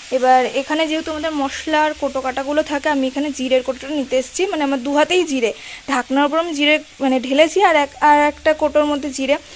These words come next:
তো জিরে টিরে তো পুরো পড়ে একদম ছড়িয়ে গেছে, ওই কোণাটায় এখনও পড়ে রয়েছে, মানে অনেকটা জিরেই নষ্ট হয়েছে। আর এখানে যেহেতু ঢাল মতো, তো আমি সবে মুছেছি, একটু জল জল টাইপের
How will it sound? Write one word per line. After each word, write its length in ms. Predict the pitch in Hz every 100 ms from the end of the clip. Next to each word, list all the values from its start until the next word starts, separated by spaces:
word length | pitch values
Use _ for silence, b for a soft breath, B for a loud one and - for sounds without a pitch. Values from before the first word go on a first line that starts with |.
| B -
তো 80 | 302
জিরে 300 | 247 269 277
টিরে 220 | 285 285
তো 100 | 302
পুরো 460 | - 269 285 311 - -
পড়ে 240 | 277 277 277
একদম 340 | 254 247 302
ছড়িয়ে 340 | 302 277 262
গেছে, 160 | 262 269
ওই 120 | 277
কোণাটায় 340 | 254 254 262 254
এখনও 220 | 262 277
পড়ে 220 | 269 247 240
রয়েছে, 380 | 254 254 -
মানে 240 | 392 277 262
অনেকটা 480 | 247 247 - 277 254
জিরেই 340 | 262 269 294
নষ্ট 300 | 285 247 -
হয়েছে। 320 | 277 240 240 339 - B B B -
আর 160 | 240
এখানে 580 | 220 254 247 285 269 285
যেহেতু 240 | 269 277
ঢাল 300 | 285 254 226
মতো, 200 | 254 294
তো 120 | 359 440
আমি 120 | 330
সবে 340 | - 254 262
মুছেছি, 440 | 294 294 285 330 302
একটু 120 | 285
জল 300 | 269 247 262
জল 180 | 294 294
টাইপের 300 | 294 294